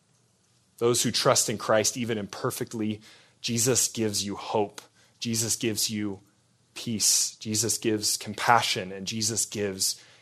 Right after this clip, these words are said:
eternal life. Many people are missing out on knowing Jesus Christ. There's one thing that, that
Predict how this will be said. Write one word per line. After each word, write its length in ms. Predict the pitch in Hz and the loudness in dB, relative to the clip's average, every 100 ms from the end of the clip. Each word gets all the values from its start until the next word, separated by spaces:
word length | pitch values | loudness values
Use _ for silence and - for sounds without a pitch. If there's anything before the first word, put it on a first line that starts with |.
| _ | _
eternal 840 | 104 98 - 123 117 107 98 95 - - | -14 -6 -4 0 2 4 2 0 -10 -10
life. 460 | 92 85 - - _ _ _ _ _ _ _ _ _ _ _ - _ _ _ - - _ | -6 -6 -10 -14 _ _ _ _ _ _ _ _ _ _ _ -20 _ _ _ -20 -20 _
Many 220 | 123 135 175 | 0 2 2
people 340 | - 165 127 | 2 2 4
are 80 | 101 | 2
missing 440 | 107 117 - 143 | 0 0 2 0
out 480 | 107 95 98 - - - _ _ _ _ _ | 0 0 0 -2 -6 -6 _ _ _ _ _
on 180 | 123 117 | -4 0
knowing 380 | 117 117 117 107 | 2 2 0 -4
Jesus 420 | 101 101 95 - | -4 -6 -4 -4
Christ. 580 | - 98 92 - - - _ _ _ _ _ _ _ _ _ _ _ _ _ _ _ | -4 -10 -4 -2 -4 -6 _ _ _ _ _ _ _ _ _ _ _ _ _ _ _
There's 200 | - 127 | -4 -2
one 240 | 123 120 139 | 4 4 4
thing 240 | - 127 | 0 0
that, 500 | 117 110 113 113 117 | 2 0 -2 -18 -8
that 240 | 113 110 | 0 0